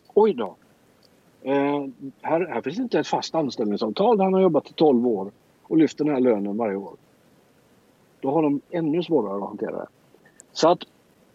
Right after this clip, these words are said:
eh, giggandet, själva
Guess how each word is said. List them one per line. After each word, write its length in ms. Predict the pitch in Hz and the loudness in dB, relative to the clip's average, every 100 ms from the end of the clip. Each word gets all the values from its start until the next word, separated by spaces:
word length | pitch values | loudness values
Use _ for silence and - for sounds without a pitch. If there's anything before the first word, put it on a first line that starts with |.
| _ _ _ - - - | _ _ _ -20 -20 -8
eh, 180 | 127 131 | -4 -2
giggandet, 680 | 135 196 160 156 202 - - _ _ _ | 0 2 2 2 0 -2 -14 _ _ _
själva 400 | - 196 170 170 | -4 -2 0 0